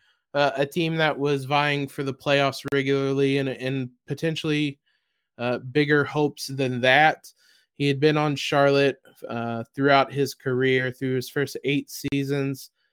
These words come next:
Charlotte wasn't a consistent contender, so he ends up landing in Portland, where he'll have a, a much different role. He's not gonna be the starter as he normally was in Charlotte.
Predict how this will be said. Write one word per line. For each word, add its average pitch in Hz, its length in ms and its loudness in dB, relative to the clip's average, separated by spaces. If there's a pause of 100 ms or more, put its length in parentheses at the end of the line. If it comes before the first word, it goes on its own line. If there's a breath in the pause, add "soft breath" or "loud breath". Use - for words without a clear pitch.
(640)
Charlotte 165 460 4
wasn't 151 320 2
a 147 40 0
consistent 139 600 -8
contender, 139 580 0
so 123 420 -2
he 180 260 2
ends 196 160 4
up 190 160 4
landing 170 320 2
in 127 100 0
Portland, 185 680 0
where 151 240 0
he'll 151 240 -2
have 143 520 2 (500)
a, 139 200 2 (140)
a 151 120 0
much 170 400 0
different 165 360 0
role. 131 200 4
He's 151 200 -4
not 151 220 0
gonna 170 140 0
be 170 140 0
the 156 100 -4
starter 143 460 0
as 139 160 0
he 147 160 -4
normally 143 440 -2
was 131 540 0
in 123 260 -6
Charlotte. 147 680 -2